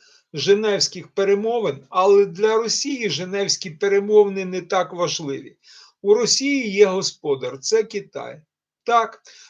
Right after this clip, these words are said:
Росія стала колонією Китая. І цьому сприяла російсько-українська війна.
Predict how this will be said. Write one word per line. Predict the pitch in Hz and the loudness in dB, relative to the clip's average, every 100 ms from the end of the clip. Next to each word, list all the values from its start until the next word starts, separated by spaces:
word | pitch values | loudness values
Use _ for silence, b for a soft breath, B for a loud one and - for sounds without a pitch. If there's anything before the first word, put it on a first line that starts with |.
| B | B
Росія | 180 196 - 277 277 226 | -2 0 0 0 2 0
стала | - 226 220 214 | 0 0 4 4
колонією | 202 196 190 196 190 180 180 160 | 2 -4 -2 -2 -2 -6 -8 -10
Китая. | 160 180 160 185 175 160 135 120 - _ _ _ _ _ _ _ _ _ _ _ _ - | -12 -14 -4 0 0 -2 -6 -8 -20 _ _ _ _ _ _ _ _ _ _ _ _ -8
І | 190 185 | -6 -6
цьому | 151 320 262 | -4 -4 -4
сприяла | 214 - 214 220 233 226 208 190 180 | -6 -2 0 2 4 6 6 4 0
російсько-українська | 185 180 214 208 - 185 165 180 190 156 - | -2 -4 -6 -8 -6 -8 -6 -6 -6 -6 -6
війна. | 170 180 170 160 127 - | -6 -6 -8 -6 -8 -10